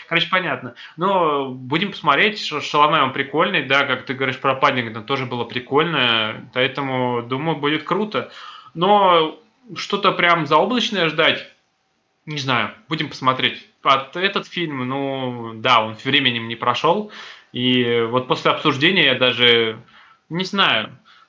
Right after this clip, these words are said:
как-то даже передумал, как будто советовать. М, так раз, если покекать че-нибудь, поржакать, потому что сейчас очень много вот этих сцен, которые там есть, они подходят,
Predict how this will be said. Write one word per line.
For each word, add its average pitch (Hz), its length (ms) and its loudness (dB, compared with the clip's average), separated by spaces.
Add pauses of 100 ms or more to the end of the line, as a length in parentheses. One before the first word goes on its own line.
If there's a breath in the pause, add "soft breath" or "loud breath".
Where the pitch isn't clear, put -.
как-то 139 340 -8
даже 127 340 -2
передумал, 127 680 -4
как 113 220 -2
будто 110 160 -18
советовать. 123 560 -2 (180)
М, 135 340 -10 (160)
так 147 220 -2
раз, 127 200 2
если 127 440 0
покекать 156 800 0
че-нибудь, 127 520 -2
поржакать, 135 580 0
потому 131 280 -2
что 131 160 -6
сейчас 135 380 -2
очень 135 280 -2
много 135 320 -2
вот 120 200 -2
этих 131 200 -2
сцен, 175 260 -4
которые 139 280 -2
там 131 160 0
есть, 131 160 -4
они 123 140 -2
подходят, 131 500 -4